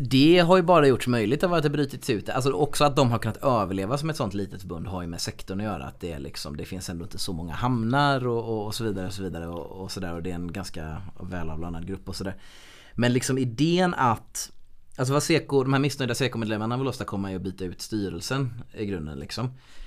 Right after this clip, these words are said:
Men över Sekos styrelse, så, alltså det finns ju, <laughs> någonstans är problemet med L O att det finns ju en enorm kontrollapparat inom L O som svävar över medlemsförbunden, men även inom medlemsförbunden. Och även liksom parallella porösa kopplingar till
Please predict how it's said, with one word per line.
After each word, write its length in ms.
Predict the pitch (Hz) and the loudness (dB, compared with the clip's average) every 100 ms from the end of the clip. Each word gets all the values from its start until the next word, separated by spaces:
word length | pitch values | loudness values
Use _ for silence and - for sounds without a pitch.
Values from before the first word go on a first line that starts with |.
| - | -4
Men 120 | - 143 | -4 0
över 640 | 135 113 107 139 147 - | 2 4 4 4 4 0
Sekos 440 | - 151 110 110 101 | -2 0 0 -2 -4
styrelse, 440 | 120 101 95 104 | -2 -2 -2 -6
så, 100 | 107 | -6
alltså 160 | - 120 | -4 -4
det 60 | |
finns 260 | 135 127 123 | 0 0 0
ju, 140 | 117 113 - - | -2 -2 -8 -14
<laughs> 280 | - - - | -10 -4 4
någonstans 420 | - - - - | 4 4 2 0
är 60 | 139 | 0
problemet 380 | 127 120 101 101 | 0 -2 -2 -4
med 140 | 107 | -4
L 100 | 101 | -2
O 60 | 90 | -4
att 100 | - | -6
det 60 | |
finns 280 | 101 101 - | -6 -6 -2
ju 60 | 95 | 0
en 100 | - | 0
enorm 580 | 107 107 104 92 90 92 - - - - - | 0 0 0 0 -2 -4 -6 -12 -12 -12 -8
kontrollapparat 1120 | - 104 131 107 92 - 110 147 139 - - - | -4 0 2 2 -2 -2 2 2 2 -4 -10 -4
inom 320 | 123 101 101 | -2 -2 -2
L 240 | 117 113 | -2 0
O 80 | 127 | 0
som 140 | 135 131 | 0 -2
svävar 380 | 139 110 104 - | -2 0 -2 -2
över 280 | 123 104 143 | -2 0 0
medlemsförbunden, 680 | 165 147 - 135 123 131 127 | 0 0 0 0 2 2 0
men 100 | 123 | -2
även 200 | 208 - | -2 -4
inom 260 | 131 117 | -4 -2
medlemsförbunden. 640 | 123 104 98 101 101 101 98 - - | -2 -2 -4 -4 -4 -4 -6 -12 -14
Och 260 | - - 127 | -12 0 4
även 240 | 113 101 | 4 4
liksom 420 | 113 - 127 117 - - | -2 -2 -2 -4 -8 -6
parallella 720 | - 123 120 120 101 95 98 - - | 2 4 4 2 0 0 -2 -6 -8
porösa 500 | - 110 98 - 113 | -4 -2 -2 -4 -4
kopplingar 500 | - 127 - 95 95 | -4 -4 -4 -6 -6
till 380 | 101 95 85 | -6 -6 -6